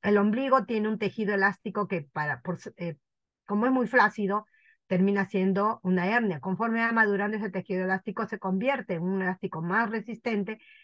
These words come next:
y cierra la, la parte del ombligo, ¿no? Y si la madre le pone esparadrapos, ustedes van a ver que tiene, tiene marcas rojas por aquí.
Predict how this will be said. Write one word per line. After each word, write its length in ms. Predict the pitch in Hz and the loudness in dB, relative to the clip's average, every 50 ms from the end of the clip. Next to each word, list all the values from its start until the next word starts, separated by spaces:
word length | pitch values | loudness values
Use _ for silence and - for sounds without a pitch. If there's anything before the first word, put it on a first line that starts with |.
| _ _ | _ _
y 100 | - 226 | -10 -10
cierra 640 | - - - 277 277 269 254 - - 147 147 - - _ _ _ _ _ _ _ - | -10 -6 -4 2 4 4 4 4 2 -4 -8 -10 -12 _ _ _ _ _ _ _ -8
la, 300 | - 175 160 160 160 - | -2 -2 0 0 -2 -2
la 200 | 156 170 160 156 | -4 -6 -6 -4
parte 280 | - 170 165 - 185 170 | -4 -6 -4 -2 -4 -2
del 180 | 170 165 160 | -2 -2 -2
ombligo, 500 | 156 151 151 147 156 147 131 135 131 123 - _ _ _ - | -2 -4 -4 -4 -4 -6 -6 -6 -10 -12 -14 _ _ _ -10
¿no? 200 | 180 180 214 - _ _ _ - - _ - | -8 -8 -8 -8 _ _ _ -20 -20 _ -4
Y 120 | 208 196 | -4 -2
si 140 | - 226 208 | 0 2 4
la 160 | 202 196 196 | 4 6 6
madre 380 | 208 254 277 - 208 202 175 165 | 6 6 4 4 4 2 0 -2
le 180 | 165 165 165 | -2 -4 -6
pone 460 | - - 240 233 202 180 151 123 127 - _ _ _ _ _ _ - | -4 0 0 2 2 2 2 0 -4 -8 _ _ _ _ _ _ -8
esparadrapos, 800 | 170 156 - - 190 190 190 196 214 233 269 254 254 262 247 - | -8 -4 0 0 2 4 4 4 6 6 6 6 4 0 -4 -4
ustedes 300 | 208 - - 202 208 220 | -6 -6 -4 -4 -2 -2
van 160 | 202 214 208 196 | -2 0 2 2
a 100 | 185 185 | 2 2
ver 180 | 208 226 196 | 2 0 0
que 120 | 196 196 - | -2 -6 -4
tiene, 400 | - 220 220 214 220 214 202 _ _ _ _ _ _ _ | -2 -2 0 0 0 -2 -4 _ _ _ _ _ _ _
tiene 280 | - 208 208 214 214 196 | 0 2 2 4 4 4
marcas 640 | 190 202 214 - 226 220 214 185 - - 175 175 | 4 4 6 6 4 4 2 -4 -4 -4 -4 -4
rojas 520 | 170 170 175 196 233 226 - - 190 185 - | -4 -4 -2 0 0 0 0 0 -2 -4 -2
por 160 | - 214 196 | -4 -2 -2
aquí. 380 | 220 226 - - 254 254 269 | -2 -4 -4 -6 -6 -6 -6